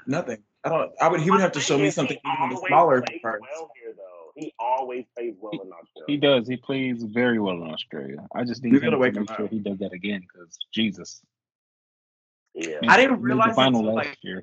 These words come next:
Speaker 1: you know, like, A T P does all these videos and stuff, you know, especially, like, during the off season, try to get us through or whatever.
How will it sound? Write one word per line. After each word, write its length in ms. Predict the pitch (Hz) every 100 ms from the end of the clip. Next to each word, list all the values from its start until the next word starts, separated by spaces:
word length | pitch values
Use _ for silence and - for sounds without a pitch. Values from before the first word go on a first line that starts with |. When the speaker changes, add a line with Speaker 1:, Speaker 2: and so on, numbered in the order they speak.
| - _ _
Speaker 1:
you 80 | 175
know, 100 | 180
like, 160 | 170 151
A 120 | 151
T 140 | 151 156
P 280 | 156 156 143
does 260 | 123 123
all 120 | 127
these 180 | 123 110
videos 380 | 117 127 117 107
and 100 | 110
stuff, 320 | - 113 -
you 80 | 113
know, 300 | 113 113 104
especially, 420 | 101 - 135 117
like, 180 | 104 95
during 200 | 110 104
the 60 | 87
off 180 | 107
season, 320 | - 98 95 95
try 160 | 95
to 80 | 90
get 100 | 95
us 120 | 95
through 180 | - 101
or 80 | 92
whatever. 320 | 95 92 92